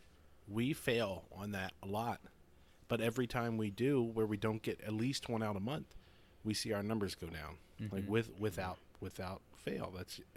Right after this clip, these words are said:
Speaker 1: it just
Speaker 2: Every time.
Speaker 1: it's a-, every time.
Speaker 2: Hmm.
Speaker 1: Um, so we struggle with that, but we, like Dustin said, we are constantly trying to continue to work. Um, for the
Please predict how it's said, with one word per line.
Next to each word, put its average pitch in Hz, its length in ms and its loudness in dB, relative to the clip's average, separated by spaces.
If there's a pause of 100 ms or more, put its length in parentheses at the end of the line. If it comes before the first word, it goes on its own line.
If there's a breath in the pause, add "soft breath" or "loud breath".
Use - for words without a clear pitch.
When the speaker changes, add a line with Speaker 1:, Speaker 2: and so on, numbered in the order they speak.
(120)
Speaker 1:
it 95 220 -8
just 92 260 -6 (220)
Speaker 2:
Every 107 220 2
time. 98 140 2
Speaker 1:
it's 90 80 -4
a-, 107 100 -2 (400 soft breath)
every 98 180 2
time. 160 280 0 (260)
Speaker 2:
Hmm. 113 120 -4 (300 soft breath)
Speaker 1:
Um, 107 520 4 (560 loud breath)
so 120 520 2 (200)
we 123 100 -2
struggle 139 400 0
with 110 120 0
that, 110 180 -4
but 113 80 -2
we, 98 240 -6 (680 soft breath)
like 98 120 -2
Dustin 107 260 0
said, 101 140 0
we 101 140 -2
are 95 120 -6
constantly 104 460 -2
trying 107 440 -2
to 92 360 -4
continue 107 400 -6
to 98 80 0
work. 98 360 -4
Um, 110 440 0 (1080 soft breath)
for 131 220 -4
the 117 340 -2